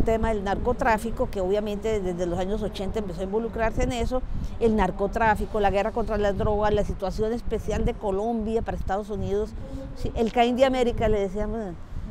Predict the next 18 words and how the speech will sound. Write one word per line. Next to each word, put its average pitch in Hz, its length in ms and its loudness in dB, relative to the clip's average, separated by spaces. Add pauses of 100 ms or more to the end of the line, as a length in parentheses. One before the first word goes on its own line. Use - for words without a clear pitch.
(120)
¿no? 226 160 -2 (320)
En 202 100 -2
todo 240 260 4
esto. 247 320 2 (760)
Y 277 240 6 (100)
llega 311 300 10
un 349 140 2
gobierno 302 640 4 (200)
y 294 180 8
se 262 240 8
estrella 294 720 4
con 254 200 6
una 269 140 4
institucionalidad 233 1300 4
que 285 80 2
es 277 80 4
absolutamente 254 800 2
rígida 220 680 0